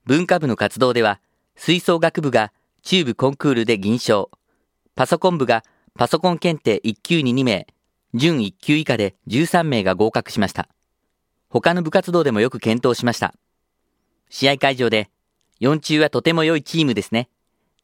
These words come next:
元気があってはつらつとプレーしています。見ていて応援したくなりました」という声をかけていただきました。とても嬉しく思います。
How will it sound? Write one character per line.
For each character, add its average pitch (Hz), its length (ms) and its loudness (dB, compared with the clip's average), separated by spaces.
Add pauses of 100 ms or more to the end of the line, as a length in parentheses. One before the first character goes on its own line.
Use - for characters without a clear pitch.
元 139 220 0
気 110 120 -8
が 110 80 4
あ 110 40 0
っ - 80 -12
て 101 200 -2 (120)
は 110 120 0
つ - 120 -2
ら 151 100 4
つ - 80 -14
と 165 80 0
プ 160 100 -2
レ 170 100 2
ー 165 40 -4
し - 60 -10
て - 80 -2
い 110 80 2
ま 101 80 0
す。 - 180 -12 (760)
見 139 140 0
て 147 100 4
い 127 60 -2
て - 180 0
応 127 200 2
援 156 100 -2
し - 60 -12
た 180 100 2
く - 80 -6
な 160 100 2
り 156 60 0
ま 156 80 0
し - 80 -6
た」 123 160 -2 (440)
と 127 100 2
い 135 120 0
う 120 60 -2
声 147 220 0
を 107 80 -2
か 123 100 -2
け 113 140 -2
て 113 80 2
い 107 60 -2
た 101 100 2
だ 101 80 0
き 107 100 -4
ま 107 60 0
し - 80 -10
た。 95 120 -2 (880)
と 117 120 2
て 151 120 2
も 147 120 0
嬉 147 180 0
し - 40 -10
く 160 160 2
思 117 160 2
い 104 60 0
ま 107 100 2
す。 - 160 -12